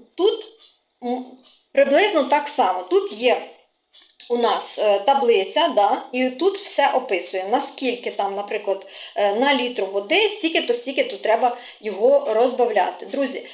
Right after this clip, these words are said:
ось такий, е, розконцентрат. Якщо ви живете в моєму районі, в Шаргороді, в магазині,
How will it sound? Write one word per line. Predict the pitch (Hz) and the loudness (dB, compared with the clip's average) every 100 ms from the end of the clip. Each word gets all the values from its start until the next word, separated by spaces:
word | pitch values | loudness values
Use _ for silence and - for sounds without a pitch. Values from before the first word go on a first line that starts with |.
| - - | -12 -2
ось | 226 302 392 | 0 2 2
такий, | 302 285 311 285 254 - - | 2 0 0 0 -2 -10 -6
е, | 208 202 208 | -2 0 4
розконцентрат. | 320 370 277 254 254 240 214 180 180 - _ | 4 2 0 0 0 0 2 2 0 -6 _
Якщо | 226 240 - 339 370 | 0 0 0 0 4
ви | 277 | 4
живете | 226 214 226 226 220 | 2 2 2 2 -4
в | 196 | -2
моєму | 226 247 220 185 185 180 - | 0 0 0 -2 -4 -12 -8
районі, | 226 240 277 330 285 247 | -2 0 0 0 0 0
в | |
Шаргороді, | - 240 269 294 285 226 247 247 | 0 2 2 0 -2 -4 -2 -2
в | 240 220 220 | -2 -2 -2
магазині, | 214 214 196 254 302 269 | -2 -4 0 2 2 -2